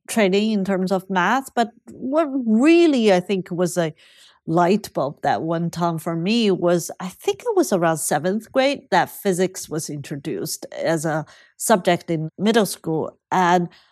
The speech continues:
that just kind of changed me. Like, to this day, physics is still, you know, first love. I mean, to the point I majored in physics at Princeton, and I had good teachers, and I just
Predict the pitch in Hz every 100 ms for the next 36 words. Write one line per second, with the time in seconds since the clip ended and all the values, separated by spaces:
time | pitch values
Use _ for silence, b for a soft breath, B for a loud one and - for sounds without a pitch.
0 | b _ 226 302 320 226 - - - 208
1 | 208 185 - _ _ _ _ _ _ -
2 | - - 190 196 220 220 214 - 147 -
3 | 190 233 - - _ _ _ _ _ _
4 | _ _ _ _ - - 247 240 240 302
5 | 339 302 175 - - - 190 208 190 -
6 | 190 - - 202 196 185 180 202 185 165
7 | 117 110 - - 202 190 - 262 339 214
8 | 196 196 196 220 185 - 208 202 196 180
9 | 170 180 220 226 196 175 160 - 160 165
10 | - - - 214 214 233 - - b b
11 | b b - 202 190 190 185 185 175 170
12 | 196 - 240 220 285 294 240 214 226 247
13 | 349 -